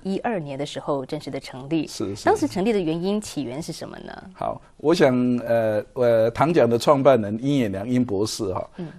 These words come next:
Speaker 2: 其实他从大概三十五岁左右啊，在过去三十年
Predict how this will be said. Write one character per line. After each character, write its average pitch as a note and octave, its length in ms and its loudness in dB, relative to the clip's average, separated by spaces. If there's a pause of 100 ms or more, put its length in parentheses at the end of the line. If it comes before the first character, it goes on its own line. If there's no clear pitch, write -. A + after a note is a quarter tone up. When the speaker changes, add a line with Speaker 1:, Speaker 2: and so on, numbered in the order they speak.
(120)
Speaker 2:
其 E3 220 4
实 C3+ 220 2
他 D3 460 2
从 A2 360 -4
大 B2 180 4
概 G#2 380 2
三 C#3 400 0
十 - 160 -10 (400)
五 G2 160 -6
岁 A2+ 220 2
左 - 260 -8
右 G#2 220 -4
啊， - 120 -10 (440)
在 C3 120 6
过 B2 220 2
去 B2 140 0
三 A#2 280 4
十 G2+ 220 -6
年 F#2+ 160 -10